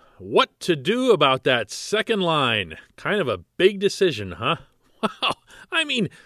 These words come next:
what is the actual decision, though, Scott? What, what's the decision to be had here?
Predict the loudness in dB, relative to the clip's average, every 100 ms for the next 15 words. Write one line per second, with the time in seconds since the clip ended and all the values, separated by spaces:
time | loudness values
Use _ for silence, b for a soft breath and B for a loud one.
0 | b b -2 0 2 2 4 4 4 4
1 | 4 6 6 0 0 4 4 4 2 2
2 | 2 0 -4 4 6 6 _ _ _ _
3 | _ _ _ _ _ _ _ _ _ _
4 | _ _ _ _ _ _ _ -20 _ _
5 | -6 -4 -2 0 0 0 -2 -2 -2 0
6 | 0 0 -2 -2 -2 -2 -2 2 2 2
7 | -2 -4 -6